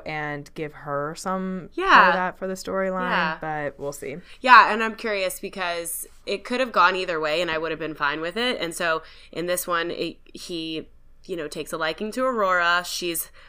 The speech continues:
Speaker 2: obviously, they have a lot in common. He's a murder mystery author. She loves murder, <laughs> you know, and books and whatnot. Um, and also her friend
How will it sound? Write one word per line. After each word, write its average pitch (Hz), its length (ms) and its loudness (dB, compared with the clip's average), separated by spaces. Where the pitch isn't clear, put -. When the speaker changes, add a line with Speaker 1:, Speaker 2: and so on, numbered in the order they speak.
Speaker 2:
obviously, 185 440 2
they 185 120 -2
have 202 140 2
a 202 60 4
lot 180 180 4
in 233 60 -6
common. 208 380 4
He's 190 200 -6
a 170 40 -6
murder 160 260 -4
mystery 175 400 -6
author. 170 380 0
She 165 240 -10
loves 147 240 -4
murder, 156 440 -2
<laughs> - 120 -6
you 226 200 -2
know, 170 120 -2
and 190 540 0
books 185 380 0
and 165 140 -4
whatnot. 226 440 6
Um, 208 500 6
and 262 360 4
also 262 320 6
her 262 120 4
friend 247 380 0